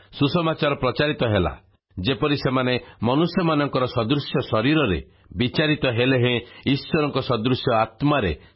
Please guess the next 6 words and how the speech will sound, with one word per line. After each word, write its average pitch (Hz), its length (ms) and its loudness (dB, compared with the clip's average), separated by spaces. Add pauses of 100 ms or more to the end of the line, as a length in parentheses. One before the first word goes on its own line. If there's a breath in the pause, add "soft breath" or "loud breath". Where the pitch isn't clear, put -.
(140)
ସଜୀବ 107 360 2 (140)
ହେବେ। 85 200 0 (800)
ମାତ୍ର 147 400 0
ସମସ୍ତ 175 440 0 (100)
ବିଷୟର 151 400 2
ଅନ୍ତିମ 131 340 2